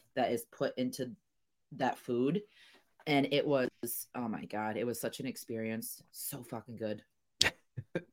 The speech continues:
Speaker 2: It sounds awesome. I wish I could try it.
Speaker 1: Yeah. <laughs> I'll send you a pierogi.
Speaker 2: Yeah. But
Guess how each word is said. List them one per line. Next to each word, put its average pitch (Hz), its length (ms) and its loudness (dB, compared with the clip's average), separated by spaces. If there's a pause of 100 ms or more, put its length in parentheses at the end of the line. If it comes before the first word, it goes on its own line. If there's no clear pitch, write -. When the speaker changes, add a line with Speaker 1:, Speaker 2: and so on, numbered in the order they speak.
(580)
Speaker 2:
It - 160 8
sounds 131 320 12
awesome. 95 560 12
I 82 60 10
wish 107 200 12
I 104 60 12
could 87 120 8
try 80 240 10
it. 65 220 4 (460)
Speaker 1:
Yeah. 135 120 0 (580)
<laughs> - 600 -20
I'll 240 100 -4
send 226 180 10
you 202 80 8
a - 20 2
pierogi. 151 480 8 (1200)
Speaker 2:
Yeah. - 460 -8 (640)
But - 300 12